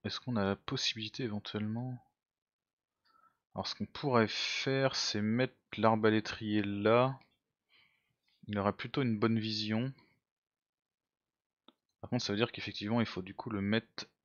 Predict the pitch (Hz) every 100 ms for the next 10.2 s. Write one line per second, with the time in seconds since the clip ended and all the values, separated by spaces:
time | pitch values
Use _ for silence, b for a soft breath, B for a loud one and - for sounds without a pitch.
0 | _ 104 92 82 - - _ _ _ _
1 | _ _ _ _ _ _ _ _ _ _
2 | _ _ _ _ _ _ - 107 - 101
3 | - 101 101 123 113 101 107 95 - -
4 | - B B _ - 98 95 - - -
5 | - - - - 95 - - - 110 -
6 | _ _ _ _ _ _ _ _ _ _
7 | _ _ _ _ _ _ - 147 - -
8 | 139 98 - - - - - - B B
9 | B B - 165 151 113 110 - 226 220
10 | 220 185